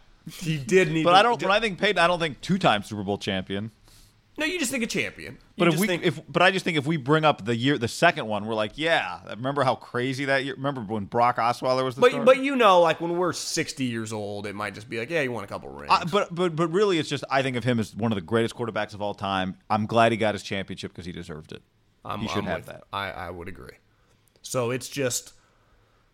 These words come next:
Speaker 1: y-, you have a pretty unreal opportunity. Here's the other thing for the Niners, and we were talking about this a little bit before we hit record, is, like, it, it's not like the two thousand fourteen Patriots,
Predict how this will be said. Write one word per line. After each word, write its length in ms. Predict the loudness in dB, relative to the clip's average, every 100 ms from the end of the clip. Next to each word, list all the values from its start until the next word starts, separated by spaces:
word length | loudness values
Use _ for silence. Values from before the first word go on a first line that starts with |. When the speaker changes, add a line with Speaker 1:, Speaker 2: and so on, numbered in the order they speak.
| _ _ _ _ -16
Speaker 1:
y-, 140 | -14 -10
you 220 | -2 0
have 220 | 2 2
a 180 | 0 -2
pretty 320 | -4 -4 -2
unreal 400 | -2 -4 -4 -4
opportunity. 460 | -4 -6 -8 -8 -2
Here's 180 | -2 2
the 80 | 2
other 160 | 0
thing 220 | -4 -10
for 120 | -10 -12
the 80 |
Niners, 460 | -10 -12 -12 -16 -18 -14
and 300 | -12 -12 -14 _ _ _ _
we 220 | -14 -8
were 80 | -6
talking 280 | -4 -4 -4
about 200 | -8 -8
this 140 | -10
a 40 | -10
little 160 | -12
bit 80 | -12
before 220 | -14 -12
we 100 | -10
hit 140 | -12 -14
record, 420 | -14 -6 -4 -4
is, 140 | -8
like, 280 | -12 -12 -16 _ _ _ _ _ _ _ _ _ _ _ _ -16
it, 180 | -14 -10
it's 200 | -10 -4
not 280 | 2 2 2
like 320 | 0 0 -2 -4
the 500 | -4 -2 -2 -6 -12 _ _ _
two 100 | 0
thousand 240 | 2 0
fourteen 420 | -4 -6 -4 -4 -2
Patriots, 720 | -2 -2 -4 -6 -6 -8